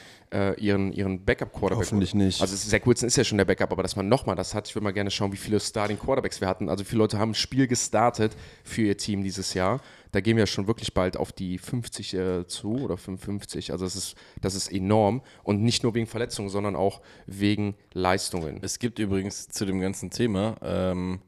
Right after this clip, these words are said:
Speaker 3: mit, äh, Zach Wilson und den, äh, New York Jets, habe ich jetzt mich mal die Woche belesen, ja auch, äh, richtig krasse Verflechtungen hintenrum. Wusste ich gar nicht. Der Onkel von Zach Wilson ist ein sehr, sehr guter Freund vom Owner der Jets,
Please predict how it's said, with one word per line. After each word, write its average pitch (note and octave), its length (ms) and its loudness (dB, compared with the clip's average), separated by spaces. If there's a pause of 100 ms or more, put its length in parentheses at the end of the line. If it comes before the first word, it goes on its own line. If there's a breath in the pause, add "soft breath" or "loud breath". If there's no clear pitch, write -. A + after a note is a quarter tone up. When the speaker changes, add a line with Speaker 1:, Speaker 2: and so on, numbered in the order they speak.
(840 soft breath)
Speaker 3:
mit, F#2 280 -2
äh, F2+ 180 -2
Zach G2 300 -4
Wilson G2+ 480 0
und F2+ 260 -6
den, F2+ 300 -2
äh, F2+ 80 -8
New F#2 160 -6
York F#2 280 -4
Jets, - 440 -4 (580 soft breath)
habe F#2 120 -4
ich F2+ 40 -4
jetzt G2 180 -8
mich G2 160 -6
mal F#2 140 2
die F2+ 140 -2
Woche A2 180 2
belesen, G#2 640 -2
ja E2+ 180 -4
auch, F#2 360 0
äh, - 80 -10
richtig F#2+ 400 -4
krasse - 300 -10
Verflechtungen - 640 -4
hintenrum. F2+ 560 -4 (460 soft breath)
Wusste - 260 0
ich - 100 -4
gar F2 220 -2
nicht. F#2 240 -6
Der E2+ 140 0
Onkel D#3 400 2
von A2 260 0
Zach B2 300 -4
Wilson C#3 560 0
ist - 260 -4
ein G#2+ 260 0
sehr, C3 360 0
sehr C3+ 160 2
guter C3 320 0
Freund C3+ 500 0
vom A2+ 440 2
Owner B2+ 360 4
der F2+ 180 4
Jets, G#2+ 400 -2